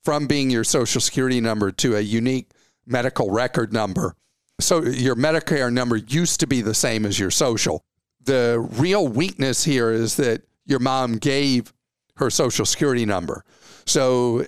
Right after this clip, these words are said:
identity theft protection is not really valuable. What you do want to do is you want to do a process called freezing her credit with all three major credit bureaus. And what that does is that prevents someone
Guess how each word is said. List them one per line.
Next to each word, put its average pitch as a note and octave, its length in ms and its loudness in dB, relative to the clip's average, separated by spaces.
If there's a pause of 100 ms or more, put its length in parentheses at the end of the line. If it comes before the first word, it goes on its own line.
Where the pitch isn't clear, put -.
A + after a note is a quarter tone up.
(100)
identity E3+ 320 0
theft D#3 320 0
protection B2 800 0 (340)
is - 80 -14
not C3 260 -2
really A#2+ 300 2
valuable. A2+ 680 0 (300)
What C#3+ 140 0
you A#2+ 100 2
do E3+ 240 2
want F3+ 220 2
to C3+ 80 0
do C3 480 2
is B2 260 0
you D3 80 0
want C3+ 300 -2
to A2 220 0 (520)
do D3 160 2
a C3 60 -2
process B2+ 480 0
called B2+ 260 -2
freezing F3+ 560 0
her D3 160 0
credit A#2 640 -2 (580)
with B2 200 0
all D3+ 320 2
three C3+ 320 2
major A#2+ 380 0
credit A2 380 -2
bureaus. F2 540 -2 (580)
And A2+ 220 0
what A#2 120 0
that C#3+ 240 0
does D3 300 2
is A2+ 120 0
that B2+ 180 -2
prevents D3+ 420 -2
someone C3 500 0